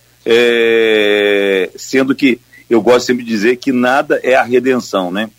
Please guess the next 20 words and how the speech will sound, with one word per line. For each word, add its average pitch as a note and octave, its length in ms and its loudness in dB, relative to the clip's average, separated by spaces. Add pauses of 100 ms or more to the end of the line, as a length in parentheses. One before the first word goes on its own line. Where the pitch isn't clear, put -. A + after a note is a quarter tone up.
(420)
Nós, G#2+ 540 -2 (340)
é, G#2+ 240 2 (720)
eu G2+ 120 -6
tenho G#2 160 0
mais G#2+ 240 2
idade, G#2 400 2
eu A2 120 2
acho G#2+ 120 -4
que A#2 60 -12
eu - 40 -10
sou A2+ 100 -6
mais A2 180 -2
velho G#2 180 -2
aqui F#2 100 -8
do F#2+ 120 -6
grupo, A2 340 -4 (240)
<laughs> - 300 -20
cinquenta A2 460 -2
e G2 40 0
sete, B2 500 0